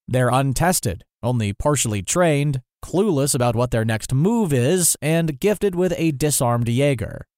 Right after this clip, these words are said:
Atlas destroyer that's only used for training cadets. Throw in scheming thieves, roaming monsters, a kaiju named Copperhead is a constant cruel bane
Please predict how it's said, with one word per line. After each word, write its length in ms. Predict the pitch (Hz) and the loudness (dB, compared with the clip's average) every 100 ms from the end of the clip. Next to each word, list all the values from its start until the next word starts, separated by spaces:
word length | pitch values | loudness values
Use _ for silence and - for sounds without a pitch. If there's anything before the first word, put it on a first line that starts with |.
| - | -6
Atlas 440 | 123 127 120 117 | -2 0 2 2
destroyer 680 | - 117 - 156 185 139 120 | 0 0 0 2 4 4 2
that's 300 | 127 127 - - | 0 0 0 2
only 260 | 156 139 | 2 2
used 380 | 123 127 123 - | 2 2 0 -2
for 80 | 120 | -4
training 380 | - 147 117 104 | -2 0 0 0
cadets. 640 | 123 135 87 - - - _ _ | 0 0 -2 -2 -2 -2 _ _
Throw 240 | - 143 139 | -2 2 2
in 160 | 131 | 2
scheming 540 | 123 - - 147 135 123 | 2 0 0 0 0 -2
thieves, 680 | 120 147 143 143 139 127 - | -2 0 2 2 0 -2 -2
roaming 340 | - 127 139 123 | -2 0 2 2
monsters, 760 | 123 139 143 - 101 120 - - | 2 0 0 -2 -2 -2 -4 -4
a 140 | 104 | -4
kaiju 360 | 127 120 113 117 | 0 0 0 0
named 280 | 107 107 | 0 -2
Copperhead 480 | 120 139 117 107 110 | -2 -2 0 0 0
is 100 | 113 | 0
a 140 | 107 104 | -2 -4
constant 580 | - 147 135 - 117 | -2 -2 0 -2 -4
cruel 340 | - - 135 95 | -4 -2 -2 0
bane 540 | 104 131 110 117 127 | 0 0 0 0 -2